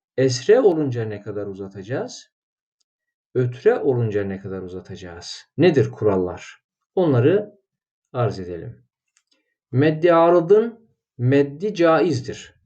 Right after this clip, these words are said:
Meddi caizdir. Muhtelefun fih olduğu için. Yani kıraat alimlerimizin bazıları uzattı, bazıları uzatmadı. Rahmetullahi Teala aleyhim ecmaîn.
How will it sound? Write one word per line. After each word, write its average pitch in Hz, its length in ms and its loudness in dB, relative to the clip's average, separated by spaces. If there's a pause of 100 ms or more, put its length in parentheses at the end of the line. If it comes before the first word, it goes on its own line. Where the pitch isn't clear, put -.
(1080)
Meddi 131 340 -6
caizdir. 107 680 -6 (1300)
Muhtelefun 175 1160 0
fih 190 540 -4
olduğu 101 340 0
için. 87 520 -12 (540)
Yani 120 300 0
kıraat 151 360 -2
alimlerimizin 123 760 2
bazıları 107 420 2
uzattı, 135 680 0 (160)
bazıları 110 460 0
uzatmadı. 120 680 -2 (320)
Rahmetullahi 120 640 0
Teala 104 340 -4
aleyhim 113 400 -2
ecmaîn. 95 420 -4